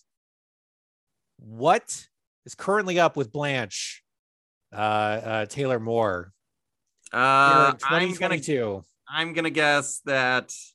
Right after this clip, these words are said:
Speaker 2: the, uh, I'm gonna guess that she was released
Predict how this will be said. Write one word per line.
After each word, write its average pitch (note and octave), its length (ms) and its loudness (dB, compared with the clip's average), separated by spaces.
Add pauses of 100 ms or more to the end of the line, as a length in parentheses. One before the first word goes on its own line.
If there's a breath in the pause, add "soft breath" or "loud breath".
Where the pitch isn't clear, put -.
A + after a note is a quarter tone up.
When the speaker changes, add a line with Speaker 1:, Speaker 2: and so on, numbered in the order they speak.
(840)
Speaker 2:
the, B2 1040 -2 (1900)
uh, A#2+ 520 0 (320)
I'm E3 180 -4
gonna A3+ 160 -2
guess G3+ 300 0
that E3+ 120 -2
she - 140 -4
was E3 180 0
released C#3+ 560 -2